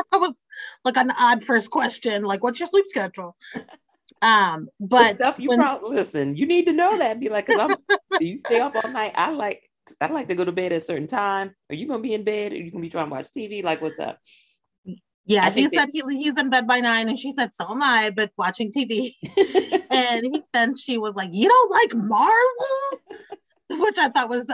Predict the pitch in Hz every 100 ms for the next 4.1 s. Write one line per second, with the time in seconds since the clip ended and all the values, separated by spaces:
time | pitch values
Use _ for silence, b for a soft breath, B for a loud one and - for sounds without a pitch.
0 | 247 226 214 190 180 175 165 190 226 160
1 | 156 156 143 135 170 285 277 185 233 214
2 | 202 196 - 220 208 180 160 170 175 175
3 | 165 160 151 143 147 139 139 143 143 143
4 | 151